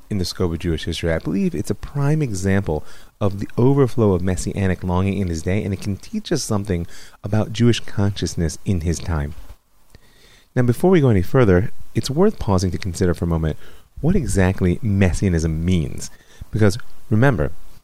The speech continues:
as we saw in the Barcelona disputation, the primary argument between Christianity and Judaism at this point is over whether the Messiah has already come.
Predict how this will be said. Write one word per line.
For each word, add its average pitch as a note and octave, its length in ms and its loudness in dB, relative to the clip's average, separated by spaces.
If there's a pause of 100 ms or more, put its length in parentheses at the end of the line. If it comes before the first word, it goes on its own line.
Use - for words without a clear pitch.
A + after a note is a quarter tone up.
(160)
as E3 220 2
we D3 100 2
saw C#3 300 0
in G2+ 140 0
the F#2+ 60 2
Barcelona F#2+ 680 2
disputation, D#2+ 680 -4 (440)
the G#2 100 4
primary D3+ 640 2 (100)
argument A2 380 0
between F#2+ 300 -2
Christianity G#2+ 640 0
and F2+ 120 0
Judaism G#2+ 380 2
at A#2+ 80 -2
this C3 140 0
point D3+ 280 2 (320)
is A2+ 240 -2
over D3+ 300 6
whether A2+ 400 4
the G2+ 160 -2
Messiah G2+ 460 0
has F2 220 -4 (140)
already A#2 640 2
come. - 400 -4